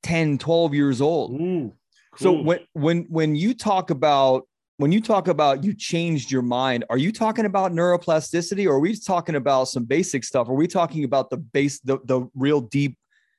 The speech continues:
Speaker 1: chemicals, wiring, when you say you changed your mind?
Speaker 2: Well, I, my, my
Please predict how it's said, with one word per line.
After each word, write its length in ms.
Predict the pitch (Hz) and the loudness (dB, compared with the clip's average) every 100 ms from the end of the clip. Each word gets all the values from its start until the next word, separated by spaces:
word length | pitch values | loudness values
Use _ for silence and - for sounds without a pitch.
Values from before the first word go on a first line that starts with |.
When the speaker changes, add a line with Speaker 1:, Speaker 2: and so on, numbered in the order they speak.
| _ _ - | _ _ -2
Speaker 1:
chemicals, 680 | 180 170 - 151 135 113 | 0 2 2 2 0 -2
wiring, 840 | 123 120 135 147 147 139 135 131 127 _ _ _ | -8 -4 -2 0 0 0 -2 -4 -8 _ _ _
when 160 | 127 131 | -4 -2
you 100 | 147 | -2
say 200 | - 151 | 0 -2
you 140 | 139 | 0
changed 360 | 123 139 131 117 | -4 -2 -2 -2
your 100 | 123 | -4
mind? 360 | 113 101 64 - _ _ | -4 -6 -10 -16 _ _
Speaker 2:
Well, 320 | 151 190 190 - | -6 -2 -2 -4
I, 300 | 170 185 175 | -8 -6 -8
my, 460 | 143 139 180 185 170 - | -10 -8 -6 -6 -8 -10
my 460 | 143 151 156 147 | -6 -2 -2 -4